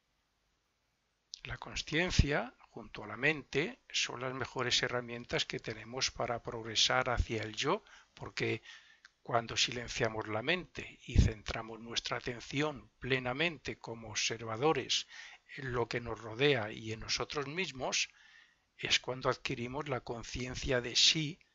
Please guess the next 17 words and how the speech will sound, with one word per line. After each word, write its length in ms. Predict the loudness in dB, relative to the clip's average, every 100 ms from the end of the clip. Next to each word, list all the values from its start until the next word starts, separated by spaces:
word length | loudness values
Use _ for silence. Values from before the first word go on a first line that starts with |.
| _ _
que 140 | -6
nos 240 | -2 -2 0
acerca 640 | 4 4 4 4 2 0
el 220 | -6 -4
verdadero 540 | -4 -2 -2 -2 -4 -4
yo. 220 | -2 0 -2 -10 _ _ _ _ _ _ _ _ _ _ _ _ _ _ _ _ _ _ _ _ _ _ _ _ -12
Lo 220 | -6 -4
mismo 540 | -4 -6 -4 -2 -2 0
que 140 | 2
hay 120 | 2
un 160 | -2 -2
cambio 560 | 4 4 4 -2 0
entre 440 | 0 -2 0 0 -2 -4
observar 720 | -2 2 2 0 2 2 2
el 120 | -2
mundo 360 | -6 -6 -4 2
externo 680 | 2 6 6 6 -4 -14